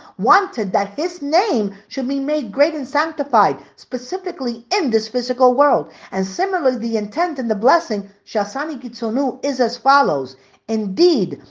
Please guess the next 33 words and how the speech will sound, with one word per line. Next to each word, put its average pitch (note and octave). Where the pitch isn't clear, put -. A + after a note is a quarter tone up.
the G3
role A3
of F#3+
the F#3
woman G#3+
is G3
only G#3+
as F3+
the G#3+
one B3+
who G#3
received G3
the F3
hashpacha G#3+
of F#3+
the E3+
man. D#3
But C4+
HaKadosh F3
Baruch D#4+
Hu C#4
wanted B3+
that G#3
the G3
everlasting C4+
building G#3
of E3+
mankind C4
should G3+
come A#3+
specifically D#4
through D#4+
women. F#3+